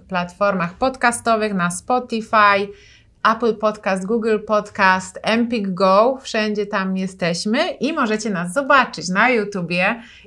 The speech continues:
i zachęcamy Was do tego, żebyście subskrybowali kanał, y, na YouTubie. I bardzo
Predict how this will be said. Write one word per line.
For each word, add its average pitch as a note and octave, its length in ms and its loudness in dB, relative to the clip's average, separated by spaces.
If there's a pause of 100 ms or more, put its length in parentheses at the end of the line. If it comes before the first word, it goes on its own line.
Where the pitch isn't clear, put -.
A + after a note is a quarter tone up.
(100)
i G#3+ 160 2
zachęcamy G#3+ 760 -2
Was G#3 200 0
do F#3+ 100 -6
tego, G3 300 -6
żebyście F#3 480 -6
subskrybowali F3+ 920 -6
kanał, E3 560 -4
y, - 40 -12 (400)
na E3+ 180 -6
YouTubie. E3 460 -4 (1700)
I C4+ 300 2 (140)
bardzo A3+ 800 4